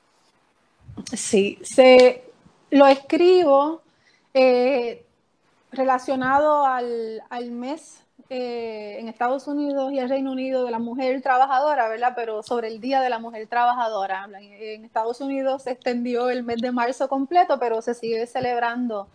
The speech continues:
o conmemorando, perdón, el Día de la Mujer Trabajadora, que es el ocho de marzo. Así que hablando, pues, el, el derecho a la autodeterminación, un, un derecho, eh, fundamental.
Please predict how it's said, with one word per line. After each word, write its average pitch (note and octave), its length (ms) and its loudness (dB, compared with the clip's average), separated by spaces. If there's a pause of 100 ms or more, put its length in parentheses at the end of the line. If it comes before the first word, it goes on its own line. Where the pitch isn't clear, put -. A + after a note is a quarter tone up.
(140)
o A#3 120 -2
conmemorando, A#3 680 0
perdón, G#3+ 400 -6 (460)
el A3+ 180 0
Día A3 200 2
de A#3 80 2
la A#3+ 80 2
Mujer B3+ 400 0
Trabajadora, C4 580 0
que C4+ 80 -4
es A3+ 80 -4
el B3 80 -2
ocho C4 220 -4
de C4+ 120 0
marzo. G3+ 540 -10 (460)
Así B3 260 2
que D4 100 4
hablando, C#4+ 460 6
pues, D#4+ 160 2 (100)
el, B3 600 -2
el B3+ 120 -6
derecho A#3+ 460 0
a D4+ 60 4
la D4 320 4
autodeterminación, C#4 1400 -4 (340)
un, A#3+ 340 -8
un C4 240 -2
derecho, A#3 880 -2 (280)
eh, G3+ 340 -10
fundamental. G#3+ 1080 0